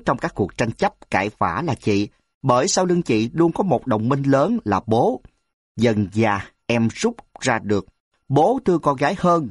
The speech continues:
ngược lại, mẹ lại ưu ái đối với con trai nhiều hơn. Nhưng cái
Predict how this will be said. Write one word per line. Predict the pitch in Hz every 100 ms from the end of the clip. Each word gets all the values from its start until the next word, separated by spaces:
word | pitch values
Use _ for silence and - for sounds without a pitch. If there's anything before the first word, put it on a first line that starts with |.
| -
ngược | 101 127
lại, | 117 101 110 -
mẹ | - 98 95
lại | 92 -
ưu | 117
ái | - 107 156
đối | 160
với | 156
con | - 101
trai | - 101
nhiều | 85 92 87
hơn. | - 120 110 - _ _ _ _
Nhưng | 196
cái | 202